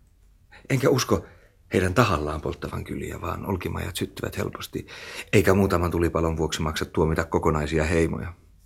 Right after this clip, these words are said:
Mutta voit vahvistaa rajavartiojoukkoja Kushinmaassa ja Syyriassa.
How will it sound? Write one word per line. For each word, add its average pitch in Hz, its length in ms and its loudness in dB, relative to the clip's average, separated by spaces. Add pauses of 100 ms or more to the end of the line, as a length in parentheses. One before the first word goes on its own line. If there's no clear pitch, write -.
(1300)
Mutta 131 240 -4
voit 151 340 -2
vahvistaa 90 640 -4 (800)
rajavartiojoukkoja 92 1200 0 (1400)
Kushinmaassa 110 640 -2
ja 113 100 -4
Syyriassa. 92 600 -4